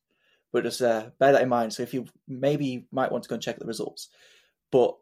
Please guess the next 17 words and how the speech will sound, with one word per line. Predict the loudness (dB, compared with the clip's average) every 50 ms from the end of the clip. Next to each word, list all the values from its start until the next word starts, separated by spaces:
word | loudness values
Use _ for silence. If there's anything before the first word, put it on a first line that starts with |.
| _
the | -2 -2 -2
John | 0 2 4 4 4 2 0 -4
Thomas | 0 0 0 0 0 -4 -6
Terrier | -4 0 0 0 0 0
Classic, | -2 -4 -6 -6 -6 -6 -8 -8 -10 -12 _ _ _ _ _ _ _ _ _ -8
in | -6 -4
the | -2
men's | 0 0 0 0 -2 -4 -4
five | -2 0 0 0 0
thousand | -2 -4 -4 -4 -6 -8 -8
meters, | -8 -10 -10 -10 -12 -10 -10 -12 -12 _ _ _ _ _ _ _ _ _ _ _ _ _ _ _ -6
we | -4 -4 -2
have | 0 -2 -2 -4 -6 -14 _ _ -6
Yared | -2 2 2 2 2 0 -2
Nuguse, | -6 -4 -4 -4 -4 -6 -10 -12 -14 -16 _ _ _ _ _ _ _ _ _ _ _ _
Woody | -18 -8 0 2 2 2 2
Kincaid, | 0 -4 -6 -6 -6 -6 -6 -6 -6 -6 -8 -12